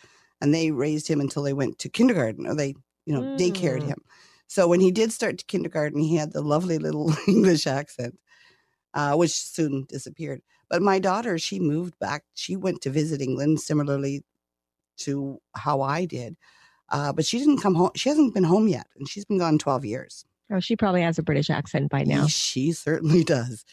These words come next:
Speaker 1: She lives in,
Speaker 2: <laughs>
Speaker 1: she lives in Liverpool,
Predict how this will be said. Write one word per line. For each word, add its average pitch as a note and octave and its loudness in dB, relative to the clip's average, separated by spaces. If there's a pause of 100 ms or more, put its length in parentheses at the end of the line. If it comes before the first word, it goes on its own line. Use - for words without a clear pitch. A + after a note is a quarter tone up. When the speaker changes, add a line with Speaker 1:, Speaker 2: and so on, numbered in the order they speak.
Speaker 1:
She F3 2
lives F3 2
in, C#3+ 2 (240)
Speaker 2:
<laughs> B3 -10
Speaker 1:
she - -4
lives A#3 2
in A3 2
Liverpool, F3+ 2